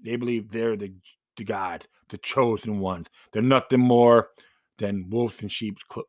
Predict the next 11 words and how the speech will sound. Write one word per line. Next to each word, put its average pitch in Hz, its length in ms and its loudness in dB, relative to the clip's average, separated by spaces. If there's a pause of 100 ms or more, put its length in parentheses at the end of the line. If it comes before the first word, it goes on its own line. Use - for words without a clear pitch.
(140)
wolves, 117 320 0 (200)
wolves 117 340 -2
in 101 60 -4
sheep 113 300 -4
clothing, 98 600 -4 (1160)
provocateurs, 101 1080 0
and 107 100 -14
all 98 200 -2
that. 90 280 -6 (1120)
Think 143 180 4
before 131 560 6